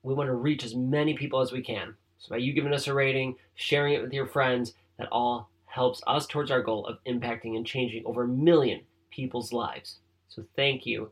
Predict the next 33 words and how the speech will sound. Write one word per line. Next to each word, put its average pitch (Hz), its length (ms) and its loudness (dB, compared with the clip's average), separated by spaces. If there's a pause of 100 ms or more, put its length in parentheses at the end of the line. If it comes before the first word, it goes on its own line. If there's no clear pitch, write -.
(260)
for 120 140 0
all 120 160 2
your 127 120 2
love 113 180 2
and 113 100 -4
support. - 400 -10 (2000)
All 147 80 10
right, 143 120 10
let's 170 200 8
hop 185 320 8
into 165 520 10
this 143 240 0
topic, 151 460 4
the 127 100 -4
topic 190 600 4
of 139 400 2
reflection, - 1080 -2 (500)
right? 135 300 0
To - 160 -2
reflect. - 640 -2 (960)
Now, 190 380 4 (500)
I 196 80 10
don't 226 100 8
know 208 60 8
about 165 220 6
you, 175 200 6
but 170 240 4
for 143 100 0
me, 180 540 6 (380)
I 165 60 10
reflect 170 440 6
a 131 60 2
lot, 104 260 2